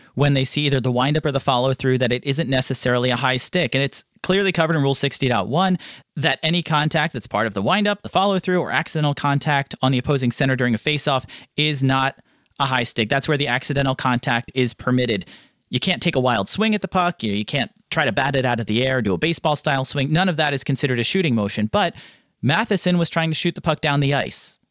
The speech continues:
Now, I know some fans took exception to the fact that this wasn't a shot on goal. He was in the defending zone.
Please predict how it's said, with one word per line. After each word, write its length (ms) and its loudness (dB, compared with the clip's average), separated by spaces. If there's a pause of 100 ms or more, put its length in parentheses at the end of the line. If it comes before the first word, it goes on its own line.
Now, 340 0
I 140 0
know 140 2
some 340 0
fans 340 -2
took 180 -4
exception 420 -2
to 60 0
the 80 -6
fact 260 0
that 140 -4
this 180 -6
wasn't 220 2
a 40 -2
shot 240 2
on 120 0
goal. 340 2
He 100 0
was 160 0
in 80 2
the 80 2
defending 440 0
zone. 340 0